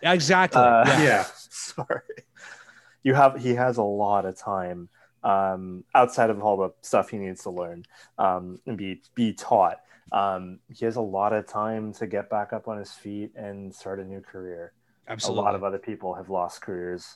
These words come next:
Speaker 2: uh, for, for a lot less. Um,
Speaker 1: How about all the
Speaker 2: yeah.
Speaker 1: people who just fucking lost careers because of this fucking global pandemic that's
Speaker 2: Yeah.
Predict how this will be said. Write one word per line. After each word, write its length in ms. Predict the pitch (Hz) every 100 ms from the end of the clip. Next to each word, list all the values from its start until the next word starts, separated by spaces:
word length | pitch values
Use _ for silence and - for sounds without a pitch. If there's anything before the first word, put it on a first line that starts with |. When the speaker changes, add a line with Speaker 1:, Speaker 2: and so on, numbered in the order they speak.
| -
Speaker 2:
uh, 240 | 92 85
for, 460 | 87 - 90 85 82 _ _
for 140 | - 92
a 60 |
lot 400 | 92 95 95 87 95
less. 420 | 87 80 - - _ _ _ _ -
Um, 440 | 92 92 90 90 170
Speaker 1:
How 80 | 247
about 180 | 339
all 120 | 311 285
the 100 | 240
Speaker 2:
yeah. 80 |
Speaker 1:
people 260 | 226 247 240
who 100 | 220
just 260 | 180 208 -
fucking 260 | - 196
lost 380 | 151 156 170 -
careers 500 | 165 151 160 180 147
because 320 | 147 160 147
of 80 | 143
this 280 | 139 - - _
fucking 300 | 151 147 139
global 260 | 117 147 139
pandemic 520 | 143 135 139 151 -
that's 180 | 98 -
Speaker 2:
Yeah. 300 | 92 101